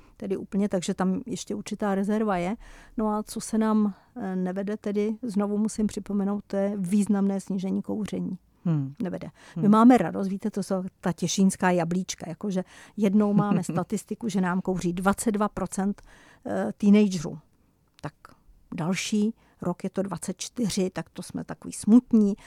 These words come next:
Speaker 1: pak je to zase dvacet jedna, to děláme, že jsme veselí, ale to si hrajeme o pár čísel.
Speaker 2: Hmm.
Speaker 1: Prostě je to pořád hodně.
Speaker 2: Hmm. Co říkáte na dietáře? Teď společností lomcuje přerušovaný půst.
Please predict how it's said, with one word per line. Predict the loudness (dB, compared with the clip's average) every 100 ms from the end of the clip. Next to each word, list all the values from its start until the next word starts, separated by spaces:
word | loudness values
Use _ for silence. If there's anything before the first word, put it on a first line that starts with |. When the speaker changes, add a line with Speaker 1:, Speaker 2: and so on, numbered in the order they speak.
| -12 -8
Speaker 1:
pak | -6
je | -6
to | -4
zase | -4 -4 -6
dvacet | -6 -10 -10 -4
jedna, | 0 2 0
to | -2
děláme, | -8 -4 -4 -4
že | -6
jsme | -4 -4
veselí, | -6 -2 -2 -2 -8 -18 -12
ale | -10
to | -8
si | -4 -2
hrajeme | 0 0 -2
o | -4
pár | -4 -4 -4
čísel. | -10 -12 -10 -10 -8 -4
Speaker 2:
Hmm. | -2 -4 -8
Speaker 1:
Prostě | -10 -6 -2
je | -2
to | -4 -6
pořád | -6 -6 -6 -8
hodně. | -10 -12 -12 -16 -6
Speaker 2:
Hmm. | -4 -4 -6 -16 -18 -20 -20 _
Co | -4 -2
říkáte | 0 -2 0
na | 2
dietáře? | 2 0 0 -4 -4 -6 -10 _ _ _ _ _
Teď | 2 2 -2 -4
společností | 2 2 2 -2 -4 0 2
lomcuje | 4 4 0 0 0 0
přerušovaný | 0 0 0 0 -2 0 0 -2
půst. | -4 -8 -8 -12 -20